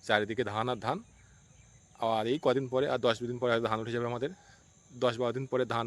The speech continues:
হয়তো উঠে যাবে আবার, আবার এখানে আলু চাষ হবে গ্রামে যেমন হয়। তো যাই হোক, সবাই ভালো থেকো, সুস্থ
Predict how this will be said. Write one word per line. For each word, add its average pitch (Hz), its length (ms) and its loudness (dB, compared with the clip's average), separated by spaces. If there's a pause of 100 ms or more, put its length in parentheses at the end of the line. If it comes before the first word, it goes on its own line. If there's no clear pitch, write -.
হয়তো 117 240 -2
উঠে 123 140 -8
যাবে 131 160 2
আবার, 147 120 0 (880)
আবার 113 240 6
এখানে 123 220 0
আলু 113 180 2
চাষ 127 200 0
হবে 147 120 2 (840)
গ্রামে 123 300 6
যেমন 123 240 4
হয়। 151 160 6 (260)
তো - 120 -6
যাই 147 100 10
হোক, 160 140 4
সবাই 131 220 6
ভালো 113 180 6
থেকো, 135 220 0
সুস্থ 135 160 -4